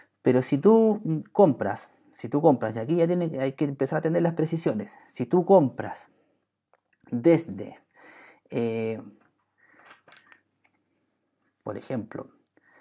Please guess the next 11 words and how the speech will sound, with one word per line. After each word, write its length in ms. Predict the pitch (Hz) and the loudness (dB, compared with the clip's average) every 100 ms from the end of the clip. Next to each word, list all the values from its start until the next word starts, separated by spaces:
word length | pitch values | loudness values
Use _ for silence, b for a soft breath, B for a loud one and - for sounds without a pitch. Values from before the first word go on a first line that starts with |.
| b b b b _ _ _ | b b b b _ _ _
U 360 | - 147 135 - _ | -2 0 0 -4 _
S 520 | - 123 - - - - _ _ _ _ _ _ b b b b _ _ _ - | -8 -8 -8 -12 -14 -20 _ _ _ _ _ _ b b b b _ _ _ 0
treinta 460 | 160 170 165 143 | 2 2 0 0
y 80 | 160 | 6
uno, 360 | 185 110 - - _ _ _ - | 6 6 0 -16 _ _ _ -12
¿ya? 320 | 123 139 147 | -6 -6 -6
Y 100 | 113 | -4
de 80 | 107 | -2
ahí 320 | 113 151 120 - | 0 0 -2 -4
hacia 280 | 113 - 117 | -4 -2 0
arriba 480 | 165 214 233 262 | 4 4 2 -2